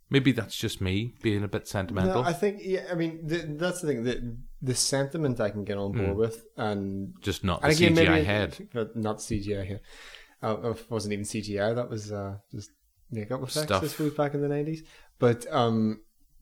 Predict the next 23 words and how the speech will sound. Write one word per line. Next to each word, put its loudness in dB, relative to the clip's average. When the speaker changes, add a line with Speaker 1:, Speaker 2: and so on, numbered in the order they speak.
Speaker 2:
I -8
mean, 2
the, 2
the -2
sentiment 0
of, 0
uh, 2
Stanley -2
sending -2
the 0
letter 0
and -4
stuff -4
and -4
kind -6
of -6
making -2
that -6
sacrifice, -2
Speaker 1:
Mm. -20
Speaker 2:
you -2
know, -4
that's, 2